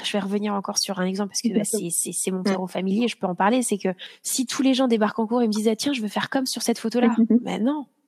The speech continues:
Speaker 1: Mais en fait, ce que je fais depuis plusieurs semaines, c'est que je choisis justement des postures difficiles et que pendant trois quarts d'heure, on chauffe le corps, on le prépare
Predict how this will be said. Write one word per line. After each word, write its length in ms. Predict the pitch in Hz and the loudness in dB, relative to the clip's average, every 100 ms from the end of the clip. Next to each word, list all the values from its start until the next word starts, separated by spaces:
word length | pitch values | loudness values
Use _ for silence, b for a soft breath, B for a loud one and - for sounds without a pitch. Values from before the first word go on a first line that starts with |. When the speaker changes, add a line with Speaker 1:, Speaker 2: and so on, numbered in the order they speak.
| _ | _
Speaker 1:
Mais 80 | 185 | -4
en 60 | 190 | 0
fait, 100 | 277 | 0
ce 80 | |
que 100 | - | 0
je 60 | 233 | -2
fais 100 | 254 | -2
depuis 200 | 220 202 | -6 -10
plusieurs 260 | 202 202 - | -4 -4 -2
semaines, 240 | 214 277 | -2 -2
c'est 160 | - 214 | 0 -2
que 60 | |
je 100 | 190 | 0
choisis 420 | 196 240 240 262 | -2 0 0 0
justement 380 | 247 208 214 208 | -4 -4 -2 -2
des 100 | 190 | -2
postures 340 | 185 190 - 196 | -4 -6 -4 -6
difficiles 500 | 185 - - 330 381 - _ _ _ - | -6 -6 0 2 2 0 _ _ _ -4
et 80 | |
que 60 | 214 | -2
pendant 260 | 226 214 208 | 0 0 2
trois 180 | - | 0
quarts 200 | 247 233 | 2 2
d'heure, 280 | 220 220 - _ | 2 0 -4 _
on 120 | 208 | -8
chauffe 320 | - 247 233 | -2 -2 -2
le 100 | 240 | -2
corps, 240 | 220 226 220 | 0 0 0
on 60 | |
le 60 | 196 | -2
prépare 520 | - 220 214 214 - | 0 -2 0 -2 -2